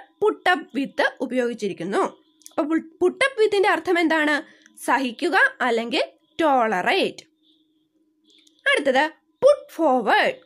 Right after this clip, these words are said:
To make a suggestion അല്ലെങ്കിൽ ഒരു നിർദ്ദേശം മുന്നോട്ട് വെക്കുന്നു. Put forward meaning എന്താണ്?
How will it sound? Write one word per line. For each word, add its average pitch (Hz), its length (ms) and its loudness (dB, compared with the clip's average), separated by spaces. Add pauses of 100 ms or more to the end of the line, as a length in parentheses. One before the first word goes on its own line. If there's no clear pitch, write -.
(180)
To 508 520 0
make 381 300 2
a - 20 2
suggestion 262 760 -2 (280)
അല്ലെങ്കിൽ 285 420 0
ഒരു 392 160 2
നിർദ്ദേശം 330 680 0
മുന്നോട്ട് 269 420 -2
വെക്കുന്നു. 214 680 -4 (140)
Put - 480 0
forward 349 540 2 (200)
meaning 320 240 -2
എന്താണ്? 339 320 0